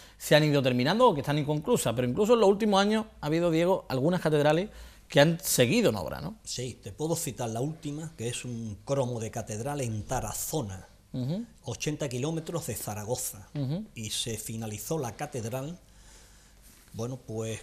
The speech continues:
Speaker 2: con ayuda del gobierno central, Ministerio de Cultura,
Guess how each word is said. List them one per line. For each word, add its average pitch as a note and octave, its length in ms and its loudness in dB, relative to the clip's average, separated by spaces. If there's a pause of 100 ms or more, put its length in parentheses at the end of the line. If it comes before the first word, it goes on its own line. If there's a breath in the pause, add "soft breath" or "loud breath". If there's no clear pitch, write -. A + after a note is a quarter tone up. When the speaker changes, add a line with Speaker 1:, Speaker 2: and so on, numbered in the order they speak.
Speaker 2:
con A2+ 180 -4
ayuda C#3+ 400 -2
del C3+ 180 -2
gobierno B2 460 -4
central, C#3+ 720 -6 (560)
Ministerio A2+ 640 -4
de C3+ 100 -4
Cultura, D#3 540 -4